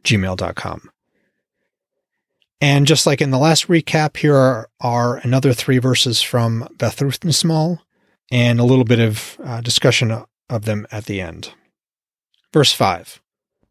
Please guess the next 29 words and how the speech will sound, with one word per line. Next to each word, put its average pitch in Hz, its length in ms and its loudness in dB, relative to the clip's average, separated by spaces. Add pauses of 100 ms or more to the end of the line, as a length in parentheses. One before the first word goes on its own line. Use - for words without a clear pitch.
(100)
"The 147 80 2
wisdom 170 400 4
then 131 400 2
of 131 160 -8
the 120 100 -4
giant 120 420 0
wise 104 600 0
forth - 460 -2
did 123 140 0
he 131 120 2
fare 117 320 2
to - 120 -8
try. 82 500 -8 (680)
He - 120 -4
found 156 260 2
the 143 80 4
hall 131 400 2
of 117 100 -6
the 120 80 -2
father 135 440 -2
of 120 180 -2
Ym, 117 380 -2 (400)
and 156 220 0
in 147 260 4
forthwith 135 800 0 (100)
went 127 280 0 (240)
Ig. 113 400 -4 (760)
Odin 139 320 2
spake, - 480 -6